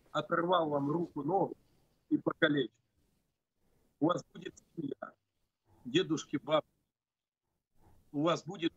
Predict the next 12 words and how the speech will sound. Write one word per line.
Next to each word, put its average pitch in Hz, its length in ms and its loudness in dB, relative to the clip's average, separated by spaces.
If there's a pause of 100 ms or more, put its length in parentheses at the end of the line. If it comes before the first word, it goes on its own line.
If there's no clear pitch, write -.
будущее. - 520 -4 (880)
Вы 190 160 4
нужны 220 340 -2 (160)
Родине, 147 580 -2 (360)
отчизне. 156 520 -10 (840)
Вы - 120 -2
за 190 280 -2
неё 196 280 0
потеряли - 680 -8 (880)
свои 170 140 4 (100)
ноги, 196 280 2
руки, 147 480 -2